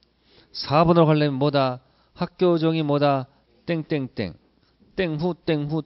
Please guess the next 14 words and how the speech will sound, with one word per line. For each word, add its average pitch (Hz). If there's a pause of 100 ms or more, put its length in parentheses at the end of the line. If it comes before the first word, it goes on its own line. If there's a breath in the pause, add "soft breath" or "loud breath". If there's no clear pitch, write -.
땡날로부터 131
삼 180
년이라는 139
얘기야. 92 (3250)
그래서 135 (360)
백사십사 131
조를 123
먼저 107 (380)
잘 113
이해하시면 107 (1120)
백사십오 113
조도 135 (380)
백사십육 110
조도 151